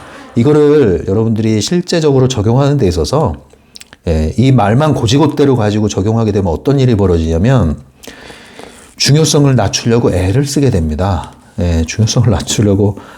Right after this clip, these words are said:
"그래, 중요하지 않지, 중요하지 않지, 중요하지 않지." 그렇게 하시면 안 된단 말이에요.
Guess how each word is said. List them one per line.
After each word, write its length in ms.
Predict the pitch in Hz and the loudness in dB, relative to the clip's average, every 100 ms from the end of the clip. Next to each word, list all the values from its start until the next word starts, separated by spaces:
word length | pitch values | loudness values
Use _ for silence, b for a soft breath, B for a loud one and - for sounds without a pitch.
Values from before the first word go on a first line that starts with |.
| B | B
"그래, 220 | - 85 | -2 0
중요하지 520 | 82 - 101 98 90 | 0 0 0 0 0
않지, 240 | 87 82 - | -2 -2 -2
중요하지 400 | 101 98 90 87 | 0 2 2 0
않지, 220 | 80 - | -2 -4
중요하지 360 | - 101 85 - | -2 0 -2 -4
않지." 180 | - - B B B B B B B B B - - - | -10 -14 B B B B B B B B B -20 -18 -4
그렇게 200 | 147 - | -2 2
하시면 200 | 202 180 | 2 2
안 100 | 90 | 2
된단 320 | 120 160 147 | 0 0 0
말이에요. 520 | 101 82 78 80 85 | 0 -2 -4 -4 -6